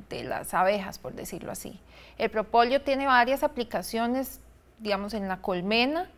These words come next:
Sirve para embalsamar, por ejemplo, insectos o vertebrados que quieran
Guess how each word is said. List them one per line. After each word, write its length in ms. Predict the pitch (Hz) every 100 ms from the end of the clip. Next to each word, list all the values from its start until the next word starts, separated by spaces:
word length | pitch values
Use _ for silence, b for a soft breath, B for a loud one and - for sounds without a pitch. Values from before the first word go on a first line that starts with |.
| b b b
Sirve 360 | - 220 202 233
para 1000 | 254 233 220 208 202 196 190 180 185 - B B
embalsamar, 760 | - 233 220 208 214 202 208 220
por 140 | 226
ejemplo, 720 | 196 208 208 208 220 214 214
insectos 680 | 214 196 - 202 202 220 214 -
o 440 | 190 185 185 175 - B B
vertebrados 520 | 220 214 185 185 196 -
que 80 |
quieran 400 | 202 190 202 214